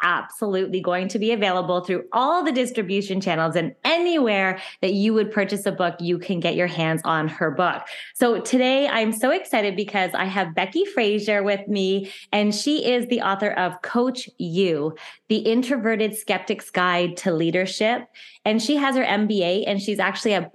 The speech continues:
a professional certified coach as well. And I am so happy to introduce you to Becky. Welcome to the show, Becky.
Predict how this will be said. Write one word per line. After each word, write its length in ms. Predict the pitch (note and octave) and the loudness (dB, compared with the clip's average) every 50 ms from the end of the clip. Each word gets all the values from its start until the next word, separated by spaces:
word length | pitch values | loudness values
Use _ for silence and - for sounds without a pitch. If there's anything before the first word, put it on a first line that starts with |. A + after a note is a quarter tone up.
| - | -2
a 160 | - F#3+ F3 | 0 0 0
professional 580 | - - G3+ G3+ - F#3 F#3+ - - G3 F#3 F3 | 0 -2 -2 0 0 -2 -2 -2 -2 -2 -2 0
certified 480 | E3 - F#3+ E3+ F3 F3+ F3+ D#3+ D3 - | 0 0 -2 -2 0 0 -2 -2 -2 -2
coach 300 | - - E3+ E3+ E3 F#3 | -2 -2 -2 -2 -2 -2
as 120 | E3 D#3+ | -2 0
well. 300 | D#3 E3+ E3 E3 F3 - - | 2 2 2 2 0 0 0
And 320 | F#3 F3 F3 F3 E3+ E3 - - - - - - - | 0 0 2 0 0 -4 -6 -10 -18 -18 -18 -6 -2
I 140 | F#3 F3 F#3 | 0 2 2
am 140 | G#3 A#3+ C4 | 4 2 2
so 440 | B3+ - - G3 F3 F3 F3+ F#3 | 2 2 2 2 2 2 2 0
happy 480 | F#3 - - - E3 D#3+ E3 - G#3 G3 | -2 -6 -4 -2 -2 -2 -2 -2 -4 -4
to 120 | G3+ B3 | -4 -4
introduce 680 | - - G3+ G#3 G#3 - B3+ A3+ A3 G3+ G3+ G3 G3+ - | -2 0 2 2 2 2 2 2 2 2 2 0 0 0
you 120 | F#3+ G3+ G3 | 0 0 2
to 160 | - A3+ A3+ | 2 2 2
Becky. 440 | G3+ F#3+ C#4+ E4+ - - D4 D4 D4+ | 2 2 2 0 0 0 0 2 2
Welcome 340 | C#4+ D#4 E4 F#4 F#4 F#4+ F4+ | 2 2 2 2 2 0 0
to 80 | F4+ F4 | 2 0
the 80 | F4 E4+ | 0 0
show, 240 | - F#4+ F4 E4+ | 0 2 2 2
Becky. 580 | C4 D4 D4 D4 - E4 E4+ F4 F4 F4 E4 - | 2 0 0 0 0 0 2 2 0 0 -2 -6